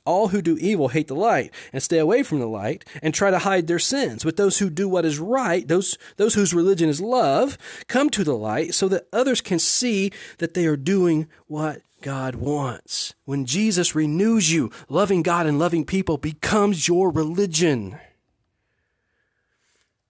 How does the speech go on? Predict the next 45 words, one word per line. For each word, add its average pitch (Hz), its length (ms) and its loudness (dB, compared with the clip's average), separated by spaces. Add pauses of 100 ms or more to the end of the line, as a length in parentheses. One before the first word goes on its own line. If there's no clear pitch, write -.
(240)
Nicodemus 131 800 -4 (880)
came 131 200 -4
to 113 220 -4
Jesus 117 480 -2
that 113 220 -2
night, 113 320 -2
an 110 80 -2
important 131 560 -4
leader, 107 280 -6
someone 151 340 2
who 131 220 -2
looked 147 480 -4 (400)
like 151 120 -2
he 202 140 0
had 143 120 4
life 139 300 0
all 127 160 0
together, 107 340 -4
but 139 100 0
he 233 80 2
came 220 240 0
bearing 147 300 2
the 123 80 -2
scars 123 400 0
of 98 100 -8
religion. 98 440 -8 (360)
And 120 120 -6
Jesus 180 340 0
met 143 140 0
him 110 160 -4 (120)
right 139 220 -2
where 139 100 -6
he 123 120 -6
was 107 280 -6
and 127 60 0
invited 147 380 -2
him 160 140 2
into 139 200 -2
a 117 60 -2
deeper 175 420 -4
understanding 117 560 -4
and 110 80 -2
a 110 60 -4
life-changing 139 680 -2
experience 110 680 -6